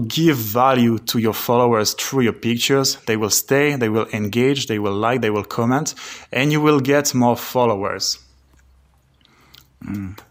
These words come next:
Speaker 1: So first thing, you want to make sure you have nice pictures, that you have a nice Instagram feed.
Speaker 2: Okay, so when we say nice pictures, we're just saying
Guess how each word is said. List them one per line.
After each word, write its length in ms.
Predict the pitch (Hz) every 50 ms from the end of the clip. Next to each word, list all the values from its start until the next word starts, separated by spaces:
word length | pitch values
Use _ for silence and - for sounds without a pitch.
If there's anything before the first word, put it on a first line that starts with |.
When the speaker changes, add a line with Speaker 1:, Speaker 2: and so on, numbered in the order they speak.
| _ _ - - - - - - - - - - _ -
Speaker 1:
So 220 | - 175 160 131
first 480 | - - - 180 196 196 - - - -
thing, 240 | 160 170 185 190
you 220 | 170 139 127 135 135
want 240 | 143 151 165 165 - - -
to 80 | 135
make 160 | 131 123 123 117
sure 340 | - - 135 127 131 120 113
you 100 | 113 113
have 320 | 101 - 123 110 107 101
nice 340 | 110 107 110 110 110 110 -
pictures, 440 | - 127 120 117 - - 139 131 127
that 160 | 123 117 117 -
you 80 | 117
have 140 | 117 113 110
a 60 | 107
nice 380 | 107 107 107 107 110 107 - -
Instagram 580 | - 113 107 - - 113 101 107 107 104 101 98
feed. 320 | - - - 95 95 - - - _ _ _ _ _ _ _ _ _ _ _ _ _ _ _ _ _ _ _ _ _ _ _ _ _ - - _ _ _ -
Speaker 2:
Okay, 280 | 165 147 - 135 127
so 160 | - - 151
when 180 | 143 175 190 214
we 80 | 220 208
say 240 | - 208 185 175
nice 340 | 170 160 160 156 147 143 -
pictures, 520 | - - 165 127 - - 110 101 90 90 110
we're 220 | 135 156 165 160
just 320 | 156 147 156 143 - -
saying 600 | - - 151 135 127 117 110 107 107 107 107 95